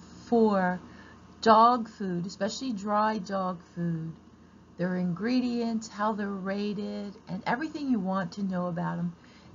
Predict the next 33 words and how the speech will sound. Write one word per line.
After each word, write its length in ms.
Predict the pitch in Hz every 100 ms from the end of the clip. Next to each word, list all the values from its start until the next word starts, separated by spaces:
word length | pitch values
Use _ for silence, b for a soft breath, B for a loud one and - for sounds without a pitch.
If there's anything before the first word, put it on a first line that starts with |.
| -
is 260 | 202 247 -
in 220 | 254 254
the 80 | 233
Whole 400 | 220 - 247 311
Dog 400 | 330 233 240 220
Journal, 340 | 214 190 190 196
which 260 | 196 196
you 80 | 226
can 200 | 220 320
subscribe 580 | 339 - - 233 214 185
to. 280 | - 214 240
It 100 | 180
comes 220 | 262 254
in 140 | 254 226
print 360 | 240 254 -
form 360 | - 294 330 311
or 80 | 233
you 100 | 214
could 160 | 202
get 160 | 196 208
it 100 | 214
online. 640 | 254 285 233 180 170 185 - B B B B B -
And 460 | 262 254 247 240 - -
it's 300 | - 262 -
worth 420 | 220 247 311 359
the 80 | -
money 400 | 294 247 233 226 185
just 460 | 170 262 302 -
for 100 | 349
the 240 | 339 302 190
issue 380 | 226 - 226 226
about 480 | - 180 196 185 190 - -
the 320 | 202 190 180